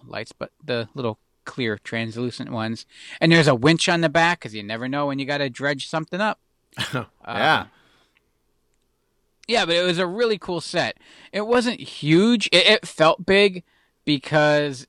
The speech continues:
Speaker 1: um, you know, like, it, it had the, the big shell of the boat.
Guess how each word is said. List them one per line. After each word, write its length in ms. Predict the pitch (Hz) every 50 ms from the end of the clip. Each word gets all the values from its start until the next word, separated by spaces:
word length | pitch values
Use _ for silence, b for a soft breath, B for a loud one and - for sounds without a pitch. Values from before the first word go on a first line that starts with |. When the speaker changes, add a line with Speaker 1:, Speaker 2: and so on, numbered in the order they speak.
| _ -
Speaker 1:
um, 560 | 143 127 123 117 113 107 104 101 98 98 - _ _ _ _ _ _ _ _ _ _ _ _ _ _ _ _ _ _ _ _ _ _ _ _ _ _ _ _ _ _ _ _ _ _ _ _ _ _
you 120 | - 170 151
know, 80 | 151
like, 220 | 127 147 131 - -
it, 200 | 143 151 151 -
it 100 | - 160
had 360 | 120 143 147 143 143 135 120 b b b b b b b b _
the, 260 | - 143 131 123 113 - _ _ _
the 160 | - 139 135
big 340 | 117 - - 156 156 143 127
shell 400 | - - - - 135 135 135 139
of 60 | 135 120
the 60 | 120
boat. 360 | 107 - 127 123 131 147 -